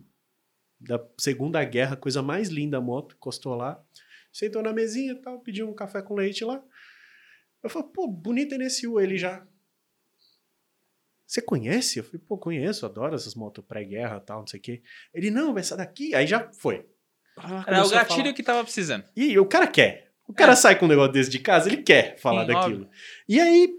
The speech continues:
Speaker 1: pô, começou a trocar ideia e tal, não sei o quê. Aí passou uma semana, volta esse cara, com uma outra moto.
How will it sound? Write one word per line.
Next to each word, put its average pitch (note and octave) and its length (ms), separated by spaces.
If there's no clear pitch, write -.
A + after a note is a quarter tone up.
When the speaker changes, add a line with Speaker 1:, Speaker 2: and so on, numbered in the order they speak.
Speaker 1:
pô, E4+ 100
começou D4+ 300
a - 20
trocar D4 240
ideia C#4+ 180
e - 40
tal, C#4+ 120
não C4+ 40
sei C#4 100
o - 40
quê. C#4+ 220
Aí A#3 80
passou A#3 460
uma A3 80
semana, A3 320
volta G#3+ 260
esse - 100
cara, G#2 300
com C#3+ 100
uma D#3 100
outra F#3+ 220
moto. G#2+ 320